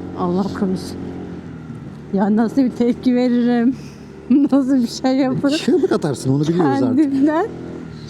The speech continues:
Speaker 1: şüphe ediyorum o
Speaker 2: Yaya
Speaker 1: konuda.
Speaker 2: olarak saldırdı.
Speaker 1: <laughs>
Speaker 2: Ama
Speaker 1: Evet.
Speaker 2: motorda hiç saldırmadı. Ya köpeklerin bizim hanıma karşı bir şey var. Hangi köpek görse neredeyse bizim hanıma doğru koşup havlıyor.
Speaker 1: Ya özellikle bir şey yaptım, bir şey de yok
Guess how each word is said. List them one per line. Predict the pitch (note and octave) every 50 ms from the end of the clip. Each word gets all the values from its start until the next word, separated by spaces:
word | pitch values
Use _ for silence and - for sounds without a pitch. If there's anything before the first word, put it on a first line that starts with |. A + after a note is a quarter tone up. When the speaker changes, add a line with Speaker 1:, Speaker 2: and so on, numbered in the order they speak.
| - -
Speaker 1:
şüphe | - - - D4 C#4+
ediyorum | C#4 A3+ G#3 A#3 A3+ G#3+ G#3 A3 A3
o | A3 B2+
Speaker 2:
Yaya | C3+ D3+ D3+ D3+ E3+ G3+
Speaker 1:
konuda. | A#3 A3 F#3+
Speaker 2:
olarak | F#3 G#3+ C4 C4+ -
saldırdı. | - - A3+ A3 G#3+ F#3+ A3 G3+ - E3+ C#3+ - - - - -
Speaker 1:
<laughs> | - - - -
Speaker 2:
Ama | D4 E3+ G3
Speaker 1:
Evet. | G3+ G3
Speaker 2:
motorda | F#3+ G3 G3 - G#3 G3+ G#3 A#3 B3
hiç | A3+
saldırmadı. | F4+ F#4+ G#3 G3 G3 F#3+ F3 G3 F#3 F3 D#3 D3 B2 G#2 A2 - - - - - - - - -
Ya | D3+
köpeklerin | D3 - E3 D#3+ E3 F3+ E3 - G3+ G3 A#3+ A#3+ A3+ G#3 E3 D3+
bizim | D3 D3+ F#3 F3+
hanıma | E3+ F#3 F#3+ G3+ A3 G3+
karşı | F#3 F3+ E3+ - A3 G3+
bir | E3+
şey | - - G#3 G3+ G#3
var. | G3 G#3 - - - - - - F#3 F#3+ - - - - - - - - - - - -
Hangi | - F#3 G#3 A3 G#3 F3
köpek | G3+ F#3+ F3 G3 F3+ E3
görse | F3+ F3+ E3+ C#3+ F3+ F3
neredeyse | F3 E3+ E3 D#3 E3 E3 D3+ - A3 A#3 C#4+ C4+ - - - -
bizim | F3 F#3+ G3+
hanıma | G3+ G3 F#3+ F#3 F#3+ E3+
doğru | F3+ F#3+ G#3+
koşup | G3+ - G3+ - A#3 G3
havlıyor. | A3 G#3+ G#3 A3+ A3+ D#3+ C3 A2 - - - -
Speaker 1:
Ya | G3 F#3+
özellikle | G3 G#3+ G#3+ G#3+ G3+ B3+ C4+ D#4+ E4 F4 E4+ D#4
bir |
şey | D4+ - F4 E4
yaptım, | D#4 D4+ - - D#4+ D4+
bir | D4 -
şey | - E4+ E4+ C#4+
de | C#4+
yok | C4 G#3+ G#3 G#3